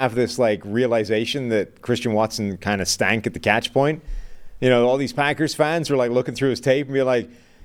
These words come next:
"You know, this, this, like, six-foot-five giant receiver kinda awful with the ball in the air." You're like, "Yeah, you're, you're gonna find that when you go through his tape." That's kinda Quentin Johnston. Like,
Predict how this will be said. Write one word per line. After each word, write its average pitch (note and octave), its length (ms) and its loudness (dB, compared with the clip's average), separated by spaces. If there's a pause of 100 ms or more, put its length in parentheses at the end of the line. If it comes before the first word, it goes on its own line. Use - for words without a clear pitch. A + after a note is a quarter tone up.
(140)
"You - 80 2
know, C4+ 160 4
this, C4 220 -2
this, - 220 0
like, A3 160 2
six-foot-five E3+ 840 2
giant D#3+ 340 0
receiver D#3 460 0
kinda E3+ 440 2 (420)
awful D3+ 440 4
with A2+ 140 0
the B2 40 -2
ball A#2+ 240 4
in A2 60 -2
the A2+ 140 2
air." G2 160 0
You're A#2 100 -2
like, E3 100 2
"Yeah, B3 300 2 (380)
you're, F3 200 4
you're F3+ 220 2
gonna G3 220 2
find G#3+ 260 2
that C3+ 220 0
when C3+ 100 -2
you C3+ 140 2
go B2+ 60 4
through C3 160 0
his A2+ 100 -4
tape." A2 280 0 (260)
That's G3+ 180 6
kinda C#4 240 4
Quentin B3+ 260 0
Johnston. F#3+ 500 2
Like, D#3 220 2